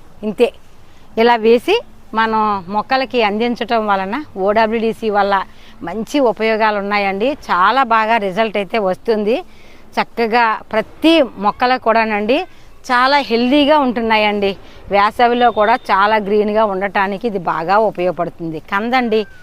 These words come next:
ఈ సపోటా మొక్కలో వచ్చింది, ఎంత బాగుందో చూసారా. ఇలా సపోటా కాయలు అయితేనండి చాలా పెద్ద పెద్ద కాయలు కాసేవి. నాకు ఇక్కడ సరైన కుండీ లేక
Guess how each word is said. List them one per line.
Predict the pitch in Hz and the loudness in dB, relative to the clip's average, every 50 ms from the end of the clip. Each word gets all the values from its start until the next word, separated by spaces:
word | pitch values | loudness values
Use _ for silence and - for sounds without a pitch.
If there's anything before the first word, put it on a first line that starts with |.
| - - - - - - - - | -20 -20 -20 -20 -20 -14 -6 -2
ఈ | 220 240 247 233 | 0 0 0 0
సపోటా | - - 202 175 214 220 214 247 | 0 -4 -2 0 0 0 2 2
మొక్కలో | 240 240 233 - - 220 226 226 | 0 0 -2 0 0 0 0 2
వచ్చింది, | 214 196 - - 226 214 214 208 | 0 -2 -2 -4 -4 -4 -2 -2
ఎంత | 196 185 175 196 | -4 -4 -4 -4
బాగుందో | 196 196 185 190 196 214 214 226 202 - | -2 0 0 0 0 0 -4 -6 -4 -4
చూసారా. | 202 190 - 208 196 196 196 226 294 - - - - - - - - - - 196 | -6 -2 0 0 2 2 0 -2 -4 -8 -16 -20 -20 -20 -20 -20 -20 -12 -2 0
ఇలా | 196 190 190 - - - - - - - - - - - - - - | 0 2 2 0 -2 -8 -20 -20 -20 -20 -20 -20 -20 -20 -16 -6 -4
సపోటా | 185 165 175 214 220 247 254 | -4 0 0 0 0 0 0
కాయలు | 240 240 226 220 220 | 0 0 -2 0 0
అయితేనండి | 214 202 196 233 214 226 220 208 202 208 247 277 311 | -2 -2 0 -2 -2 -2 -4 -4 -2 0 0 0 -2
చాలా | 302 - 233 190 185 190 208 220 | -4 -2 -2 -2 0 0 -2 -2
పెద్ద | 202 214 190 180 190 190 | -2 -4 -6 -6 -6 -4
పెద్ద | 214 220 196 196 226 | -4 -4 -2 -2 -4
కాయలు | 247 - 233 208 208 214 233 | 0 0 0 0 2 0 -2
కాసేవి. | 214 - 214 196 196 - - 233 220 202 202 214 247 320 359 - - - - - - - - | -2 0 0 0 0 0 0 0 0 2 0 0 -2 -2 -4 -8 -14 -20 -20 -20 -20 -14 -6
నాకు | 196 190 175 214 | -6 -4 -4 -4
ఇక్కడ | 190 - 202 | -4 -4 -4
సరైన | 208 - 220 185 190 214 226 247 254 | -4 0 -2 0 0 2 0 0 -2
కుండీ | - - 214 214 214 233 240 | -4 -4 -6 -4 -2 -2 0
లేక | 240 233 214 202 - - 233 277 349 | 0 0 0 -2 -2 -2 -2 -2 -2